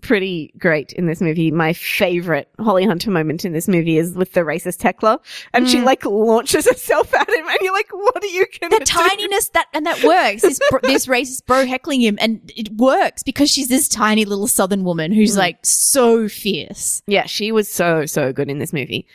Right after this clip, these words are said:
Speaker 1: And Ray Romano did a pretty good job as well
Speaker 2: I thought
Speaker 1: as
Speaker 2: he,
Speaker 1: the
Speaker 2: yeah, I
Speaker 1: dad.
Speaker 2: thought he was really good. Like, I didn't recognize him under his beard at first until he started talking. And then I was like, "Oh, I know that voice."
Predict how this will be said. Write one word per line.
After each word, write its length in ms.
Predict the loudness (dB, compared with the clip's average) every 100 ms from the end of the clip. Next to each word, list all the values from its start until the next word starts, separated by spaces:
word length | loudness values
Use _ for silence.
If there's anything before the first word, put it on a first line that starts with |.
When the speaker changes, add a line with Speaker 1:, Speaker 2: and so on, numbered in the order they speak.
| -2
Speaker 1:
And 340 | -2 -2 -6
Ray 200 | -2 -2
Romano 340 | 0 -2 -2 -2
did 140 | -2
a 40 | -2
pretty 180 | -4 -4
good 100 | -6
job 160 | -6
as 100 | -4
well 120 | -2 0
Speaker 2:
I 40 |
thought 60 | -2
Speaker 1:
as 40 | -2
Speaker 2:
he, 100 | 0
Speaker 1:
the 60 |
Speaker 2:
yeah, 80 | 0
I 60 | 2
Speaker 1:
dad. 40 | 0
Speaker 2:
thought 100 | -2
he 100 | -4
was 180 | -4
really 180 | -4 -2
good. 240 | 0 0 0
Like, 300 | -4 -4 _ -4
I 80 | -4
didn't 200 | -6 -12 -20 _ -6
recognize 500 | -6 -6 -8 -6 -6
him 60 |
under 160 | -6 -6
his 120 | -8
beard 300 | -4 -2 0
at 140 | -2 -2
first 340 | 0 0 -2
until 160 | -2 -2
he 40 | 0
started 220 | -2 0
talking. 340 | 0 0 0
And 80 | 0
then 60 | 0
I 20 |
was 80 | 0
like, 100 | 2
"Oh, 120 | 2
I 100 | 2
know 140 | 0
that 180 | -4 -8
voice." 340 | -6 -4 -2